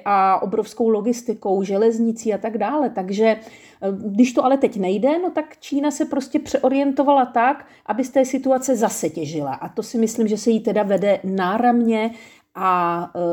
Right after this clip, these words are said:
v tomto směru si myslím, že jí ten konflikt,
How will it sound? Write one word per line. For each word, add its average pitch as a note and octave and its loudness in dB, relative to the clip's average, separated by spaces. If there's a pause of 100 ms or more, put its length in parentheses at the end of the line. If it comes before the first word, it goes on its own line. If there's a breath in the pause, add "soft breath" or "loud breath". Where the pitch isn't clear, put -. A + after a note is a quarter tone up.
v - -20
tomto G#3+ 0
směru G#3 0
si G#3+ -6
myslím, G3+ -2
že G3 0
jí G3 0
ten G#3 -2
konflikt, G3 -2